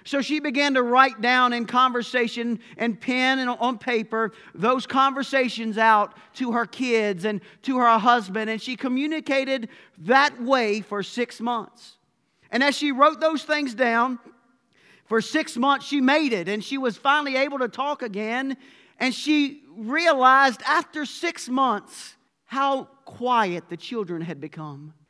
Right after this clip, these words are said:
how quiet her home had become. And her words as she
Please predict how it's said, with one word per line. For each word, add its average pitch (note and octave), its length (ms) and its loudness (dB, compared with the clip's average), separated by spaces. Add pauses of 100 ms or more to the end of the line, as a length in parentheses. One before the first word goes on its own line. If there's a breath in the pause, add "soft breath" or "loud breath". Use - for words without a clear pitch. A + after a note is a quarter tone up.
(120)
how C4+ 260 -2
quiet A#3+ 760 0
her G3+ 260 -4
home A3 400 -6
had E3+ 220 -6
become. D3 540 -10 (200)
And A#3 280 0
her D#4+ 260 0
words C#4 500 4
as B3+ 160 2
she C4 480 -4